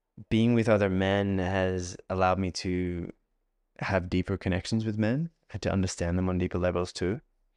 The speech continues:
And what's been great about this group is that it's, it's really well held. Um,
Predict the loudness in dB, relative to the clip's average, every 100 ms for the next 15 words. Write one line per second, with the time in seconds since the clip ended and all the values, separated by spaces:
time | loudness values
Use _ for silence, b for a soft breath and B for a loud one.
0 | _ _ _ _ -2 0 2 2 0 0
1 | -2 -2 0 0 0 0 2 0 -2 -4
2 | -4 -4 -2 -2 -2 -4 -8 -8 -6 -4
3 | -4 0 2 2 0 0 -2 -4 -2 -4
4 | -6 _ _ _ -6 -2 0 0 -2